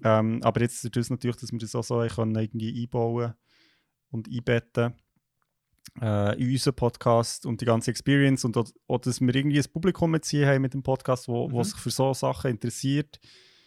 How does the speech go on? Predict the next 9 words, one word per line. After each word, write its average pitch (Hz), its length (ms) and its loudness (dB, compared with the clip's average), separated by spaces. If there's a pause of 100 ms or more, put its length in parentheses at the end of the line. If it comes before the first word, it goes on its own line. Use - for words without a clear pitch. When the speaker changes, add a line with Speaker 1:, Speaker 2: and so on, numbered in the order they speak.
(320)
Speaker 1:
Ähm, 113 640 -2
das - 140 -10
finde 110 220 0
ich 107 80 -4
voll 120 160 4
geil 127 400 4
und, 110 480 -6
äh, 104 400 0 (1120)
ja, 123 380 2